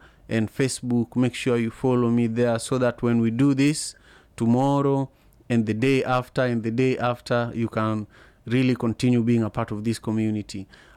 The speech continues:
I want to take a second to just recognize a few people who have been tuning in and making comments.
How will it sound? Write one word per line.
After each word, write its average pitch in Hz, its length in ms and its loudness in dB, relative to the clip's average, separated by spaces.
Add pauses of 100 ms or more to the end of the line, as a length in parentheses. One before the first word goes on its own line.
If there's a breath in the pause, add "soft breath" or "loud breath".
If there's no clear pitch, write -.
I 117 80 -2
want 143 200 0
to - 60 -10
take 135 200 -2
a 120 40 -2
second 123 480 -4
to 123 80 -4
just 120 360 -2
recognize 113 500 -2
a 110 60 -12
few 123 240 -2
people 113 520 -4 (340 loud breath)
who 123 160 2
have 110 240 -2
been 107 260 -2
tuning 127 400 2
in 123 240 4
and 113 260 0
making 123 300 0
comments. 123 640 -2